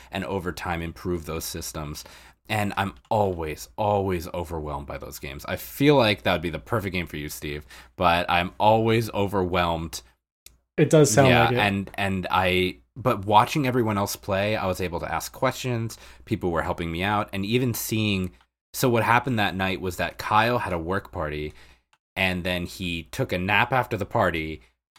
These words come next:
Speaker 1: came back to life, and then started playing. And so everyone, <sighs> like, around nine o'clock, he had woken up.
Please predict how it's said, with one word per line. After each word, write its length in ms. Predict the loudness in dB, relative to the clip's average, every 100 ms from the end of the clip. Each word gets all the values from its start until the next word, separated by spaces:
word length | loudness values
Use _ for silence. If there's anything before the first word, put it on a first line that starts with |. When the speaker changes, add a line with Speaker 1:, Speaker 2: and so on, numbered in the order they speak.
| -14
Speaker 1:
came 360 | -6 0 0 4
back 280 | 4 4 2
to 100 | 0
life, 500 | 2 0 -4 -8 -20 _ _ _ -2
and 160 | 0
then 100 | 0
started 340 | 0 -2 -2 -4
playing. 380 | -2 -2 -4 -10 -18 -6
And 140 | -4
so 500 | -2 2 2 2 0 0
everyone, 540 | 0 2 2 0 -4 -8 -12
<sighs> 160 | -10 -8
like, 560 | -2 0 0 0 -6 _ _ -6
around 360 | -2 0 2
nine 220 | 2 2 0
o'clock, 340 | 0 0 0
he 80 | -4
had 180 | -6 -4
woken 400 | -4 -2 -4 -2
up. 300 | -4 -6